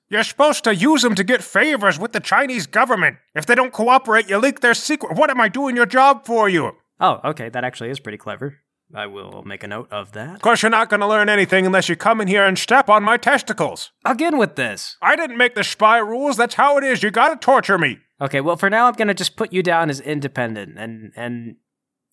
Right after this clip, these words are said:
Speaker 2: that's it. I'm done talking to you guys.
Speaker 1: What? That was terrible banter. Come back here. Come back here.
Speaker 2: He leaves. You hear the door close, and now it's just you guys.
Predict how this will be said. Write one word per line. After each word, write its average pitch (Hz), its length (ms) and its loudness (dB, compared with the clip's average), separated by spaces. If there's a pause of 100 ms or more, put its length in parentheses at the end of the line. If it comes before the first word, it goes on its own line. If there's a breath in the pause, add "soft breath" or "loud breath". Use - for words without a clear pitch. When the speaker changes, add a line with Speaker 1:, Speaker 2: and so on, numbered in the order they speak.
(180)
Speaker 2:
that's 160 300 -2
it. 156 100 -2
I'm 156 140 0
done 165 160 2
talking 143 320 0
to 120 80 -6
you 113 80 -10
guys. 101 380 -10 (240)
Speaker 1:
What? 220 120 0
That 220 140 0
was 240 160 0
terrible 269 400 2
banter. 220 280 0
Come 277 180 0
back 254 220 2
here. 196 360 0 (240)
Come 294 160 2
back 277 220 2
here. 220 460 2
Speaker 2:
He 151 120 -2
leaves. 262 640 -2 (120)
You 120 140 -6
hear 135 220 -2
the 123 100 -6
door 123 220 -2
close, 202 680 0 (200)
and 127 240 -4
now 135 240 0
it's 139 160 -6
just 143 300 -4
you 113 100 -6
guys. 101 420 -8